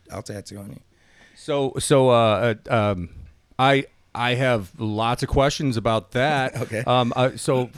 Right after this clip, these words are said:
Speaker 2: coming from a guy who's, who's never done time other than, uh, the Justice Center,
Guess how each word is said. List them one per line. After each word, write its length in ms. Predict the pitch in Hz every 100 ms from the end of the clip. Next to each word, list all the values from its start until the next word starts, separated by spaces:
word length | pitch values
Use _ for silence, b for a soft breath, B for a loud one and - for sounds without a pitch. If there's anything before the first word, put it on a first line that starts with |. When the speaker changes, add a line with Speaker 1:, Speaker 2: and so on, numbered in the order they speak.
| -
Speaker 2:
coming 240 | 160 160
from 160 | 151 143
a 40 |
guy 260 | 127 127 120
who's, 260 | 120 98
who's 280 | - 113 98
never 400 | 120 131 127 107 - 104
done 360 | 120 127 127
time 720 | - - - 123 113 110 107 104 -
other 280 | 110 113 110
than, 260 | 113 107
uh, 160 | 107 107
the 80 | 113
Justice 360 | 107 113 107
Center, 340 | - 98 101